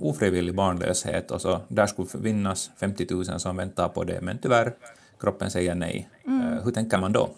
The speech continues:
Speaker 2: Mm. Nå, det här, mm, vi har en sån här just liksom, eh, fördelar och nackdelar, och den här rättviseperspektiven, den här just, just, just den här känslan är, är ju en av de största frågorna.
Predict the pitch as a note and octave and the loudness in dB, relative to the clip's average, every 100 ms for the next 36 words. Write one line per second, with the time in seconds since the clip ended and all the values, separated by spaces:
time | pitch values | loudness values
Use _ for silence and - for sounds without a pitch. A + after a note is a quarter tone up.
0 | - - C4 B3 - - - - - - | -14 -4 0 0 -4 -14 -16 -16 -18 -6
1 | C4 C4 C4+ D4+ C#4 A3 - - - A3 | 0 2 4 4 4 2 -2 -8 -4 -2
2 | A3+ A3 G3 - _ _ - - _ _ | 0 0 -4 -10 _ _ -20 -20 _ _
3 | _ _ - G#3 G3+ G3+ F#3 F#3 F3+ F#3 | _ _ -6 0 2 4 2 2 2 2
4 | F3 E3 - - - - - E3+ D2 D#2 | 2 0 -4 -8 -10 -6 -6 -4 -4 -6
5 | G#2 - F2 - - - F3 D#3 C#3+ D#3+ | -6 -6 -8 -12 -14 -2 0 0 0 0
6 | D#3+ C3+ - F3 - F3 E3+ E3 D#3+ E3 | 0 -4 -4 -4 -2 -2 0 0 0 0
7 | E3+ F3 E3 D#3 F3 F#3+ F3 E3 - D#3 | 0 2 2 0 0 -2 -2 -4 -6 -8
8 | - E3 - E3 D3+ D3+ D#3+ D#3 E3+ - | -8 -10 -4 -2 0 0 0 0 -2 -2
9 | F#3+ F3+ G3 - D3+ F3+ - F3 - D#3 | -2 0 -4 -2 0 0 0 -2 -2 -2
10 | D#3 - - - - - - - F#3 F#3 | -4 -10 -20 -20 -20 -18 -18 -2 0 2
11 | - G3+ F#3+ F#3 F3+ F3+ F3+ - F#3+ - | 2 2 4 4 4 2 0 0 0 0
12 | - C3+ D#3 - - _ _ _ - - | 0 0 -2 -10 -20 _ _ _ -18 -6
13 | - F3+ A2+ A#2+ E2+ | -2 0 2 2 0